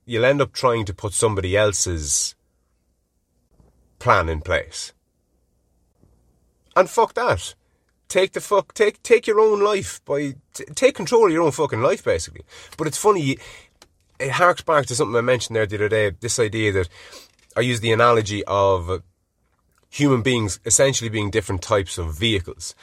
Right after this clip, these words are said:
And some of us are tractors, and some of us are fucking fighter jets, and some of us are aircraft carriers, and some of us are trains, and some of us are, there's, there's a whole array of different types of transport vehicles. But so many of us are race cars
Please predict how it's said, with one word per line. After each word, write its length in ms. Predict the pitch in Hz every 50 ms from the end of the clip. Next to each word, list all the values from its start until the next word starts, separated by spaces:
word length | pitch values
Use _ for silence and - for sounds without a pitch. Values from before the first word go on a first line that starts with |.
| - - -
And 120 | 117 107
some 180 | - 143 151 147
of 160 | 143 135 123
us 140 | 127 - 135
are 60 | 120
tractors, 580 | - - - 113 98 - - - 98 98 92
and 100 | 104 95
some 280 | - - 127 123 120 117
of 60 | 101
us 140 | 104 - -
are 180 | 104 92 95 -
fucking 680 | - - 104 101 - - 110 101 98 98 95 92 90 - - - - -
fighter 460 | - - - 135 123 120 - 78 82
jets, 380 | 82 - 95 90 90 85 - -
and 120 | 92 90
some 200 | - - 127 123
of 140 | 117 110 101
us 120 | 107 -
are 100 | 98 - -
aircraft 500 | 117 117 113 110 - - 101 87 82 -
carriers, 420 | - 101 98 95 90 90 87 82 80
and 80 | 85
some 200 | - - 123 127
of 60 | 120
us 100 | 107 110
are 60 | - 101
trains, 640 | 90 - - 135 123 113 107 104 101 98 92 80
and 100 | 85 87
some 220 | - 123 120 117
of 60 | 110 107
us 100 | 98 98
are, 80 | 101 - - - - _
there's, 180 | - 127 113 113
there's 180 | 113 120 120 113
a 40 | 117
whole 600 | 107 - 165 160 156 151 147 135 127 120 123 - -
array 420 | 120 110 110 117 120 117 113 107
of 180 | 104 92 85 82
different 320 | - 104 - - 92 87
types 400 | - - 113 107 98 87 - -
of 360 | 92 87 80 76 71 71 - _ _ _ _ _ -
transport 560 | - - 117 113 110 98 - - 90 85 -
vehicles. 500 | - 73 - - - - - - - - _ _ _ _ _ _ _ _ _ _ _ _
But 140 | - - 107
so 200 | - - 147 147
many 300 | 139 139 139 139 143 131
of 100 | 123 110
us 220 | 110 107 95 - -
are 160 | - 98 92
race 360 | 92 92 113 117 113 110 -
cars 600 | - - 104 98 92 87 85 80 76 - - -